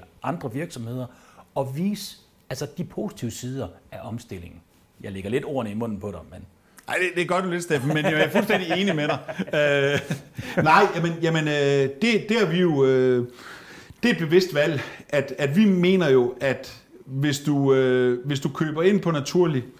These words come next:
Speaker 2: og, øh, og du kan faktisk allerede tage et aktivt valg jo, øh, i dag eller i morgen. Øh, du skal bare lige, øh, ændre lidt, øh, på dine vaner tre gange om dagen, når du spiser morgenmad,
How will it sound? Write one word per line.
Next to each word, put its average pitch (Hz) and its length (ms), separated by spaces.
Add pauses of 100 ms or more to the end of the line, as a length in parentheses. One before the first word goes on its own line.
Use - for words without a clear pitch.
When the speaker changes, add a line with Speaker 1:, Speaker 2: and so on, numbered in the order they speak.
(380)
Speaker 2:
og, 131 400
øh, 120 340
og 139 80
du 151 60
kan 147 100
faktisk 175 240
allerede 156 280
tage 147 180
et 143 60
aktivt 135 380
valg 131 220
jo, 110 300
øh, 107 180
i 110 40
dag 131 280
eller 101 180
i 98 60
morgen. 143 320 (560)
Øh, 117 640 (220)
du 156 80
skal 139 140
bare 170 180
lige, 165 200
øh, 139 100
ændre 175 220
lidt, - 320 (140)
øh, 127 280
på 135 80
dine 123 220
vaner 147 240
tre 143 240
gange 143 180
om 135 80
dagen, 139 220
når 131 80
du 110 60
spiser 123 260
morgenmad, 127 480